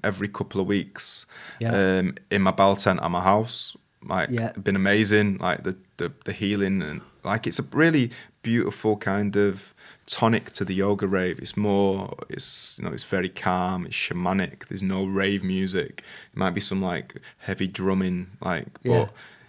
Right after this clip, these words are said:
Speaker 1: it's, it's for your own inner work. The cacao ceremony is very, very, like,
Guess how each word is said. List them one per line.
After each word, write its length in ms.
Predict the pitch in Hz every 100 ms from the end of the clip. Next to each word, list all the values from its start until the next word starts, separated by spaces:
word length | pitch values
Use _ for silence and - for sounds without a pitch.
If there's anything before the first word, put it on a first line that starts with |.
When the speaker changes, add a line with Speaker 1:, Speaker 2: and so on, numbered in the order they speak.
| _
Speaker 1:
it's, 400 | 90 - - -
it's 320 | - 90 -
for 300 | - - - 104
your 180 | 98
own 220 | 98 101 -
inner 220 | 98 92
work. 320 | 95 95 -
The 100 | 95
cacao 380 | - - 98 95
ceremony 480 | - 92 90 90 90
is 80 |
very, 460 | 87 95 95 92 90
very, 360 | - 92 87 87
like, 380 | 80 69 -